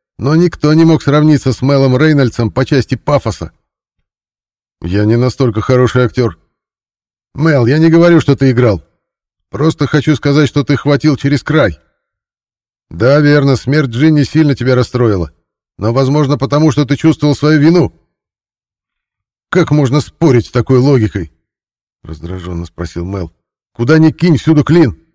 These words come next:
Если б я не горевал, ты бы обвинил меня в том, что мне плевать, потому что именно я её убил. Но так как я горевал, то ты говоришь, что у меня совесть нечиста. Про тайник Альянсу сообщил шериф Банди. Все так думали».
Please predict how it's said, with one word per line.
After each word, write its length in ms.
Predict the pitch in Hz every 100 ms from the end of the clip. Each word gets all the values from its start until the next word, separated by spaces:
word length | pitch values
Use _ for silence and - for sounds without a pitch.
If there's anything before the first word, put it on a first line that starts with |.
| _ _ _ _ _ _
Если 300 | - 123 -
б 100 | 120
я 80 | 127
не 140 | 127 120
горевал, 460 | 131 127 143 143
ты 140 | 127 127
бы 120 | 135
обвинил 380 | 120 139 147 139
меня 180 | 135
в 60 | 127
том, 180 | 151 139
что 140 | 135
мне 180 | 135 139
плевать, 560 | 120 139 151 123 85 _ _ _ _ _
потому 240 | 82 123 135
что 160 | -
именно 280 | 139 143 147
я 200 | 151 151
её 240 | 123 110
убил. 340 | 113 101 92 - _ _ _ _ _ _ _ _ _
Но 160 | 90 101
так 200 | 135 -
как 160 | 139
я 120 | 143
горевал, 460 | 120 139 135 160 156
то 100 | 131
ты 120 | 143
говоришь, 320 | 135 143 151
что 160 | - 147
у 40 |
меня 160 | 147 143
совесть 360 | - 165 135 -
нечиста. 600 | 113 113 - 104 - _ _ _ _ _ _ _
Про 120 | 110
тайник 400 | 101 131 139 151
Альянсу 420 | 147 135 147 131 135
сообщил 340 | 147 - 143
шериф 320 | - 139 123
Банди. 420 | 110 143 117 87 - _ _ _
Все 220 | - 143
так 160 | 131 110
думали». 340 | 107 90 80